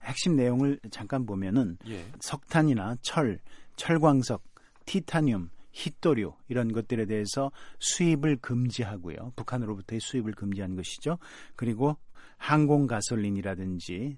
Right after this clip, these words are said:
Speaker 1: 등유, 로켓 연료에 해당되는 것이죠. 나프타 이런 것들에 대해서는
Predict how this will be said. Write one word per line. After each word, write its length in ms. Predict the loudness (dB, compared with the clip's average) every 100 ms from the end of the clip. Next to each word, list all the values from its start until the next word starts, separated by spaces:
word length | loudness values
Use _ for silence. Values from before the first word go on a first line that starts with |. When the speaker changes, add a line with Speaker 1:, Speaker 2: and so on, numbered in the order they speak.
| -6
Speaker 1:
등유, 480 | 4 6 6 4 -4 -16 -20 -2
로켓 360 | 0 2 0 0
연료에 460 | -2 -2 -4 -6 -8
해당되는 520 | -4 -2 -2 -4 -4
것이죠. 480 | -6 -10 -4 -2 -2 -8 -6
나프타 600 | 0 0 0 -6 -4 -4 -6 -14 0
이런 260 | 2 4 2
것들에 360 | 0 0 -2
대해서는 600 | 0 -2 -2 0 0 0